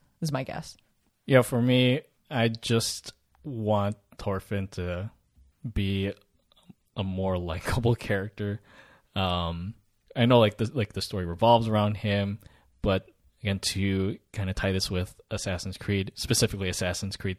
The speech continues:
Speaker 2: three, Thorfinn reminds me of the protagonist of that video game. Um, his name was Connor, who was just very unlikable and sort of an anti-hero. But, like, for him to just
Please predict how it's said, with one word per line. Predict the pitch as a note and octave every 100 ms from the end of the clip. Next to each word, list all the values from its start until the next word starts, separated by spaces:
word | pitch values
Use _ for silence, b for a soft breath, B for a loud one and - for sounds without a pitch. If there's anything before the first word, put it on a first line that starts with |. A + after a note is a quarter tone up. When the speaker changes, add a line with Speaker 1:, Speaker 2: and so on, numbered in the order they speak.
| -
Speaker 2:
three, | G2+ F#2+ F#2 b b b
Thorfinn | A#2+ A2 G#2
reminds | G2 G2 F#2
me | F#2+ F2+
of | E2+ E2+ F2+
the | F#2
protagonist | G2 G2 - F#2 F2+ F2 -
of | - F2 E2 F#2+
that | F#2 E2+
video | F#2 E2+ E2+
game. | E2+ E2+ F2+ - -
Um, | G2+ E2 F2+
his | F#2+
name | F2+
was | E2
Connor, | - - F#2 F2 E2+ b b b b _
who | - G2+ G2
was | F#2+ F#2
just | - G2 F2 - - -
very | G2+ G#2 G2 G2 G2
unlikable | F#2 F2 G2 G2+ - G2 G2 F#2+ F#2 F#2+ B B B B B _ _ _
and | G#2 F2+ F2 F2 F#2 - -
sort | - F#2+
of | F2
an | F2+
anti-hero. | G#2 F#2+ F#2 F#2 F2+ - G2+ G2 F#2+ F#2 F#2 b b b b b _
But, | A2+ G2 F#2+ - _ _
like, | A2+ G2+
for | C3
him | A2+ A#2+
to | A2+ G#2+
just | A2 G2+ -